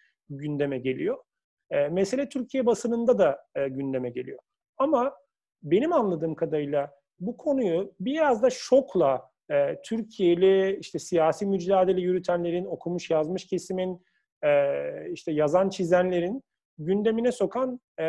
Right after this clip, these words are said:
daha ziyade Asala'nın Türk diplomatlara yönelik ya da Türkiye, e, Türk hedeflerine yönelik diyelim, e, eylemleri ve yine terör içeren,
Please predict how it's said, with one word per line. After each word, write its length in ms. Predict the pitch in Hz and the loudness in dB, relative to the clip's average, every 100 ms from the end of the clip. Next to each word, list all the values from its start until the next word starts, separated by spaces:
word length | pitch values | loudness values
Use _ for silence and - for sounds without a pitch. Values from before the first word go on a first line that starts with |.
| 160 151 | -2 2
daha 240 | 185 240 | 4 4
ziyade 460 | 254 214 185 190 240 | 2 4 4 4 2
Asala'nın 640 | 196 175 240 240 190 180 208 | 0 0 2 2 0 -2 -6
Türk 280 | - 220 - | -8 -8 -8
diplomatlara 640 | 202 - 175 165 175 160 | -6 0 2 2 0 0
yönelik 340 | 151 143 170 | 0 -4 -6
ya 80 | 170 | -2
da 140 | 170 170 | -2 -4
Türkiye, 760 | - 190 - 185 170 165 180 _ _ _ | -8 -8 -2 0 2 2 -2 _ _ _
e, 240 | 165 151 156 | -10 -8 -8
Türk 240 | - 202 - - - | -6 -6 -8 -14 -4
hedeflerine 640 | 160 170 170 175 175 190 | 0 2 2 2 2 2
yönelik 360 | 175 147 139 - | 2 0 -4 -6
diyelim, 340 | 135 139 196 _ _ _ _ 151 | -4 -4 -8 _ _ _ _ -2
e, 280 | 143 143 - | -2 -2 -4
eylemleri 600 | 180 180 190 196 202 196 | 2 2 4 4 2 2
ve 60 | 151 | 0
yine 240 | 165 190 | 0 -2
terör 300 | 190 185 202 | 2 4 4
içeren, 420 | 185 - 139 123 | 2 0 -2 -2